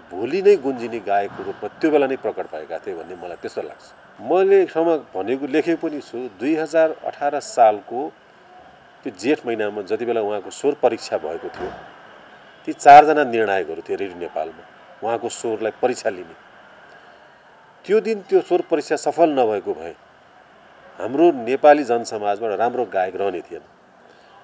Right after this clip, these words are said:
किनकि उहाँले त्यो स्वर परीक्षा पास नभएको भए म फुटबल खेल खेल्छु भनेर निर्णय गरिसक्नु भएको थियो।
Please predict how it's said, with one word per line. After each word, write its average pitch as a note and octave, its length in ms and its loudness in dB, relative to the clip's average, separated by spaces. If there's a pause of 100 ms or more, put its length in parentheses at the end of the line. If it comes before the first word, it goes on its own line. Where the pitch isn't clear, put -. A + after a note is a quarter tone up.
(120)
किनकि C3+ 280 -4
उहाँले B2+ 480 0
त्यो G#2+ 140 -6
स्वर C3+ 200 -2
परीक्षा B2 280 -6 (100)
पास A#2+ 220 6
नभएको G#2 360 -4
भए F2 240 -6 (600)
म B2 60 -4
फुटबल D3 340 4
खेल B2 220 0
खेल्छु A2 320 -6
भनेर G2 180 -6
निर्णय G2+ 280 -4
गरिसक्नु E2 400 -8
भएको D2 240 -18
थियो। - 180 -20